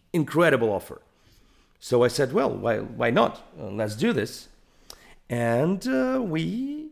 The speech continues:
we did. <laughs> We signed a partnership. Uh, yeah,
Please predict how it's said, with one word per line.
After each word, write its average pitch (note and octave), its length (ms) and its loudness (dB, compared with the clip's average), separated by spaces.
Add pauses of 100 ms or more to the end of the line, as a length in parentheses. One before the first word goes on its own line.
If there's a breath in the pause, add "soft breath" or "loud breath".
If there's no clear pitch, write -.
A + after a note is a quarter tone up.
we A#3 140 -6
did. E4+ 220 -4 (400)
<laughs> B2+ 300 -6 (520 loud breath)
We A#2 120 -2
signed B2+ 320 4
a - 40 0
partnership. B3 800 -2 (180)
Uh, G2 760 4
yeah, F2+ 400 0